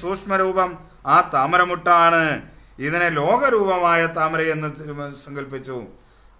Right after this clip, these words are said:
ആ ഭഗവാന്റെ താമര ലോകരൂപമായ താമരയായി മാറി. ഇത് ഏതൊരു ഭഗവാനിൽ നിന്നുണ്ടായിരിക്കുന്നുവോ ആ ഭഗവാനായ വിഷ്ണു ആ പത്മത്തിൽ പ്രവേശിച്ചു. ആ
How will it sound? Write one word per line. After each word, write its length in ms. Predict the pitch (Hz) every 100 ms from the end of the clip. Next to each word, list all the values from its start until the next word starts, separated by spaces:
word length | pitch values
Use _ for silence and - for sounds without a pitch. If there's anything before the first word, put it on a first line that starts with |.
| 117
ആ 40 | 147 151
ഭഗവാന്റെ 460 | 139 156 165 170 170 165
താമര 300 | 165 180 196 233 - - _ - 117
ലോകരൂപമായ 840 | 135 170 208 214 185 170 165 156 156 151
താമരയായി 500 | 147 147 143 143 139 131
മാറി. 280 | 131 127 110 - - _ _ - 135
ഇത് 120 | 151 170 143 156
ഏതൊരു 300 | 180 180 175 156
ഭഗവാനിൽ 500 | 170 175 180 180 180 175
നിന്നുണ്ടായിരിക്കുന്നുവോ 960 | 180 175 170 175 180 175 175 170 170 160 160 - _ - 131
ആ 20 | 175 165
ഭഗവാനായ 720 | 160 175 175 175 175 175 170 170 165
വിഷ്ണു 340 | 165 - 180 151 160 - - 151
ആ 20 | 165
പത്മത്തിൽ 460 | 170 165 233 277 226 202
പ്രവേശിച്ചു. 540 | 175 165 160 151 160 139 - - _ _
ആ 40 | 120